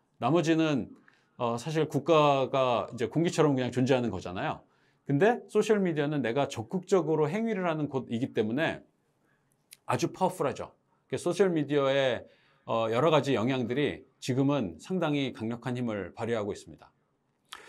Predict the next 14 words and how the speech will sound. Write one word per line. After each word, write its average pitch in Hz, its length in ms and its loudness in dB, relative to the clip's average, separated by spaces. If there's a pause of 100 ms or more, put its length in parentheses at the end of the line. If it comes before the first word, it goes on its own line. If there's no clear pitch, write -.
(440)
어, 156 320 4
지금까지 233 480 6
이제 196 220 4
말씀드린 208 500 2
것 196 120 -2
중에 202 180 -4
제일 190 200 4
중요한 185 340 0
거는 175 280 0
데이터입니다. 101 960 -2 (520)
사람들이 156 600 0
데이터를 135 1000 0 (220)
어떤 190 300 0
식으로든, 165 760 2